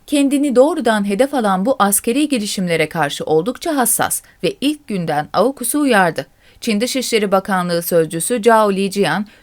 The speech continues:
üç ülkenin bölgesel barış ve istikrara ciddi şekilde zarar verdiğini,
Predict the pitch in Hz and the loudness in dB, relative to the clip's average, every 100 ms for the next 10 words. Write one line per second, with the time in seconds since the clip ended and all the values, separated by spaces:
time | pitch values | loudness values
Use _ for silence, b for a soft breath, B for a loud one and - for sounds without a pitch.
0 | - 294 294 226 202 175 226 214 180 180 | -6 -4 -2 -4 -6 -4 -4 2 2 4
1 | 185 - 233 277 - 170 262 - 214 - | -2 0 0 -2 2 2 2 -4 -8 -4
2 | 190 - 185 165 151 170 202 220 220 247 | -4 -4 -4 0 0 0 -6 -6 -4 -2
3 | 302 277 - 214 185 170 170 170 208 226 | -2 -2 -4 -2 2 2 2 4 2 2
4 | 196 160 151 139 190 | 0 0 -4 -4 -4